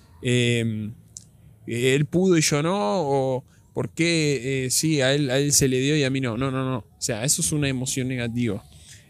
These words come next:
Si yo le, le pongo intención positiva, lo voy a generar esa admiración en la otra persona y a partir de ahí puedo proponerme un plan de acción para ver cómo es que la otra persona logró eso,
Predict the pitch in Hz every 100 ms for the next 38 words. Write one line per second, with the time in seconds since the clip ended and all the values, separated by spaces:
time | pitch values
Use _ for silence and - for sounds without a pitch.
0 | - - - 131 - 165 175 165 156 175
1 | 170 170 165 156 180 175 170 156 165 202
2 | 196 175 165 156 139 127 135 151 151 131
3 | 120 - 131 147 214 151 151 143 139 135
4 | 139 165 156 240 - - 117 120 131 139
5 | 147 147 185 185 226 - - - - -
6 | 123 127 127 151 143 143 156 170 - 160
7 | 156 143 190 - - - 123 123 139 147
8 | 139 139 143 139 139 160 196 170 127 123
9 | 143 156 - - 151 165 156 131 135 143
10 | 135 135 147 147 190 - - - _ _
11 | 123 123 131 135 143 151 208